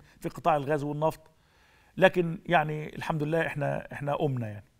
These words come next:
الحمد لله. يعني احنا في عندنا استنهاض للهمم، وعندنا، آه، نوبة صحيان، وعندنا يقظة موجودة. وكان الأمر يعني عايز أقول لك ما جرى خلال الأزمة بتاعت الدولار. فاكرين لما كنا بنطلع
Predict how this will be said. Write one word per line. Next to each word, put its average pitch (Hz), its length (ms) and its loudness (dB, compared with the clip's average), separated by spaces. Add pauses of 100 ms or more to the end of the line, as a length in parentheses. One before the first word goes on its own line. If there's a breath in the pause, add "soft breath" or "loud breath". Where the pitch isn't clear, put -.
(300)
الحمد 143 260 -4
لله. 123 300 -6 (360)
يعني 139 260 2
احنا 127 180 -6
في 156 200 -4 (280 soft breath)
عندنا 143 480 -2
استنهاض 147 880 0
للهمم، 170 480 -4 (460 soft breath)
وعندنا، 151 680 2
آه، 135 220 -4 (120)
نوبة 165 340 2
صحيان، 165 600 2 (280 soft breath)
وعندنا 156 600 2
يقظة 160 540 2 (320)
موجودة. 156 560 0 (320 soft breath)
وكان 196 280 2
الأمر 185 480 2 (160)
يعني 156 460 0 (260)
عايز 160 160 -2
أقول 170 240 0
لك 143 100 -6 (560 soft breath)
ما 190 220 6
جرى 185 320 4
خلال 156 360 -2
الأزمة 139 500 -4 (380)
بتاعت 143 180 2
الدولار. 147 240 0
فاكرين 160 460 -2
لما 143 180 -4
كنا 151 200 -4
بنطلع 139 460 -4